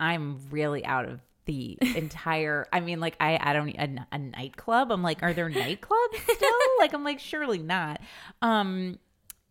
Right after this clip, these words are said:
Speaker 1: are there, pl-, were there places where it's like all the dancers go to blah, blah, blah to dance?
Speaker 2: Um, yeah. There, I mean, it always changes,
Speaker 1: Mm-hmm.
Speaker 2: uh, but there's different,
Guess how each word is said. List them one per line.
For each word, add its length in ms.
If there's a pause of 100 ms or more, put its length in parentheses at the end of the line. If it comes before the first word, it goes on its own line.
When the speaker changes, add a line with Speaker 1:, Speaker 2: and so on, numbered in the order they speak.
(120)
Speaker 1:
are 120
there, 140
pl-, 240
were 140
there 140
places 460
where 120
it's 120
like 200
all 180
the 100
dancers 420
go 200
to 180
blah, 160
blah, 100
blah 180
to 220
dance? 440 (680)
Speaker 2:
Um, 520 (200)
yeah. 380 (300)
There, 260
I 40
mean, 160
it 140
always 340
changes, 960 (160)
Speaker 1:
Mm-hmm. 200
Speaker 2:
uh, 240
but 200
there's 520 (140)
different, 960